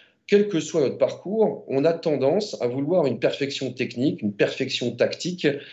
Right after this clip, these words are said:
euh, au travers de l'entraînement. Et on arrête. On, on est un petit peu comme des, des chefs de gare dans une, dans un hall S N C F, à toujours siffler, à toujours vouloir arrêter. L'intention est très bonne, on veut la perfection, on veut le mieux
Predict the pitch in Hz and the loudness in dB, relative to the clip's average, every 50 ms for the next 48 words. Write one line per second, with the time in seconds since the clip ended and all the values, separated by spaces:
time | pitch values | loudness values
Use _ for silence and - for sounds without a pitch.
0 | - - - - _ - 104 104 101 98 92 - 123 127 - - 143 139 175 175 | -20 -20 -20 -12 _ 2 4 6 6 6 4 4 0 0 2 4 6 6 6 6
1 | 143 127 127 131 - - - 123 113 113 110 104 98 - 117 123 135 135 139 143 | 6 4 4 2 2 0 0 0 2 2 0 0 0 2 2 2 4 4 4 4
2 | 156 139 - 135 123 107 - - - - 110 117 113 107 - - 117 120 123 139 | 2 2 2 0 0 0 -2 -8 -12 -12 -10 -8 -6 -8 -6 -6 -4 -2 0 0
3 | 156 170 160 131 117 - - 123 - - 135 151 165 160 - - 120 127 143 147 | 2 2 0 -2 -4 -8 -12 -12 -6 -2 0 0 0 2 4 4 6 6 4 2
4 | 135 - - - _ _ _ _ - 98 104 104 104 92 104 107 - - 160 156 | 0 -4 -10 -16 _ _ _ _ -8 -4 0 0 0 0 0 0 2 4 4 2
5 | - - 123 127 117 113 123 123 143 156 160 120 113 107 110 110 107 104 101 104 | 2 2 0 0 4 6 6 6 6 6 4 2 -2 -4 -4 -2 -2 -2 0 0
6 | 107 104 107 110 113 123 135 127 95 - - 113 107 104 - - 98 98 107 143 | -2 0 0 2 2 4 4 2 2 0 0 -2 -2 -2 0 2 4 6 6 6
7 | 165 - - 101 - - - 147 135 131 139 - - - - 143 135 - - 107 | 4 2 0 -2 -4 -4 -6 -4 -2 -2 -2 -2 -4 -6 -6 -8 -8 -4 0 2
8 | 104 110 131 135 - - - _ - 104 104 - 139 135 147 156 - 123 - 110 | 4 4 2 2 -2 -6 -12 _ -6 -4 -4 -2 0 4 4 6 6 4 2 0
9 | 131 151 165 165 175 165 147 135 120 120 120 - - 107 95 90 - 101 110 131 | 0 2 4 6 6 6 6 6 4 2 0 0 0 -2 -2 -2 0 2 2 2
10 | 131 131 135 127 123 - 135 127 120 - - 127 117 127 160 196 202 190 110 113 | 2 2 -2 -4 -4 -2 -2 -2 -2 0 0 0 2 4 4 4 4 2 -2 -4
11 | 110 101 135 151 - 175 - - 120 - - 123 107 - - - 151 151 - 120 | -4 -2 2 2 2 2 2 0 -4 -4 -6 -10 -10 -8 -8 -6 -6 -4 -4 -4
12 | 117 107 113 127 127 120 113 113 113 117 135 151 156 143 | -4 -2 -2 0 0 0 0 0 2 2 4 4 4 2